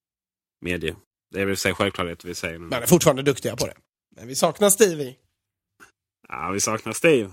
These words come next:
Speaker 1: Men, eh, man kan väl säga så här, efter att ha läst boken så, jag vet, han... Eh, det måste varit väldigt jobbigt att vara Steve Jobs, alltså.
Speaker 2: Ja, Khan mådde nog inte
Speaker 1: Han
Speaker 2: så
Speaker 1: var
Speaker 2: bra, tror jag inte. Eh,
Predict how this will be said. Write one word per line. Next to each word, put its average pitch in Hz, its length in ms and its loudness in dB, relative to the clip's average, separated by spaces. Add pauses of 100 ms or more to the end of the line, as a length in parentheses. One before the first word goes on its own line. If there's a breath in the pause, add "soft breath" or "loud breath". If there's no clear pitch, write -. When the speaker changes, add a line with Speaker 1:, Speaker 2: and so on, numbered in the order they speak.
Speaker 1:
Men, 139 260 2
eh, 123 220 0 (480 soft breath)
man 113 100 -4
kan 143 120 4
väl 131 100 2
säga 139 180 2
så 139 120 -2
här, 110 360 0
efter 71 220 -4
att 131 80 0
ha 127 60 2
läst 113 160 -4
boken 120 460 -2
så, 139 120 -6
jag 123 420 -4
vet, 110 240 -6
han... 120 280 -8 (1300)
Eh, 101 580 -10 (1700)
det 117 80 2
måste 147 280 6
varit 165 200 4
väldigt 160 340 0
jobbigt 143 240 0
att - 40 -10
vara 139 100 2
Steve 131 240 0
Jobs, 95 260 -4
alltså. 95 240 -14 (460)
Speaker 2:
Ja, 131 580 -4
Khan 156 260 2
mådde 160 240 0
nog 131 180 -4
inte 135 240 -12
Speaker 1:
Han - 80 -2
Speaker 2:
så 113 140 -4
Speaker 1:
var - 340 -12
Speaker 2:
bra, - 340 -10
tror 104 200 -8
jag 73 80 -14
inte. 104 220 -14 (680 soft breath)
Eh, - 60 -20